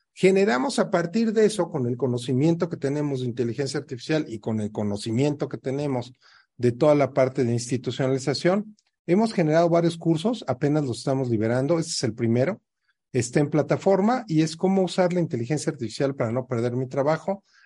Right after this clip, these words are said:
Es un curso enfocado en la generación de productividad para los colaboradores.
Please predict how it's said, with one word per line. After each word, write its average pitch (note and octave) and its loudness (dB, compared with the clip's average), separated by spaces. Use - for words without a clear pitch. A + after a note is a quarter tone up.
Es G#3 0
un C4 0
curso G#3 0
enfocado E3+ 2
en A#2+ -2
la A#2 0
generación A#2+ -2
de D#3 0
productividad A2+ 0
para A2+ 2
los G#2+ -4
colaboradores. G2+ -4